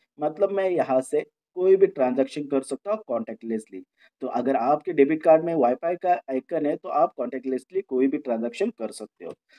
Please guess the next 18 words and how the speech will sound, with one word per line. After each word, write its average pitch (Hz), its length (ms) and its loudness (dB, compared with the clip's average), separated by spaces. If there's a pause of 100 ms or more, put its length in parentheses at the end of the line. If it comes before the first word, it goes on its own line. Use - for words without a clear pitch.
(140)
तो 117 80 -8
अगर 117 260 -2
आपके 135 220 0
पास 147 360 2
है, 185 160 -4 (320)
तो 180 60 -10
आपको 165 420 -4
इसे 151 300 -2
enable 131 320 2
करना 143 300 -2
होता 147 200 -2
है। 185 60 -2
By 131 320 -4
default 175 440 -2
ये 196 60 2
डिसेबल 151 480 -2
होता 147 260 0
है, - 140 0